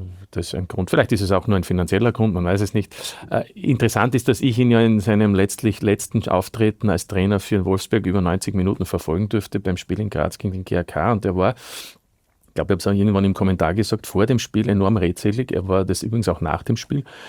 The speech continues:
ähm, auch wenn das dann emotional war während des Spiels, äh, vor allem seine Co-Trainer. Äh, ich glaub, im Nachhinein betrachtet, äh,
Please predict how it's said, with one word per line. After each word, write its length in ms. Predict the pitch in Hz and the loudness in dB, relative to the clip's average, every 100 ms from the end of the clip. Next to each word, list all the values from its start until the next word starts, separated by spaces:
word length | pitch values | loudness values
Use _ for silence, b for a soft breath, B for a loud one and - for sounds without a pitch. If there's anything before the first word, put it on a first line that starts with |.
| B B - | B B -4
ähm, 600 | - 107 104 104 104 - | 2 4 4 4 4 0
auch 220 | - 87 107 | 0 0 0
wenn 100 | 92 | -2
das 120 | 92 | 0
dann 200 | 98 95 | 2 2
emotional 640 | 92 95 - 92 82 107 | 2 0 0 0 2 2
war 160 | 104 87 | 2 2
während 320 | 98 123 120 | 2 2 0
des 80 | - | -4
Spiels, 380 | - 135 - | -4 -4 -2
äh, 180 | - 117 | -2 -2
vor 180 | - 101 | -2 -2
allem 80 | 90 | -2
seine 220 | 95 92 | -2 -2
Co-Trainer. 480 | - 110 117 127 120 B B B | 0 -2 0 0 -2 B B B
Äh, 200 | - - - - _ _ - _ | -8 -8 -8 -12 _ _ -20 _
ich 220 | - - | -4 0
glaub, 280 | - 147 - - | 2 2 0 0
im 100 | 120 | 4
Nachhinein 400 | 107 139 147 131 | 6 6 4 4
betrachtet, 720 | 135 123 127 - 131 - - | 4 4 2 2 0 0 -12
äh, 240 | - - | -12 -12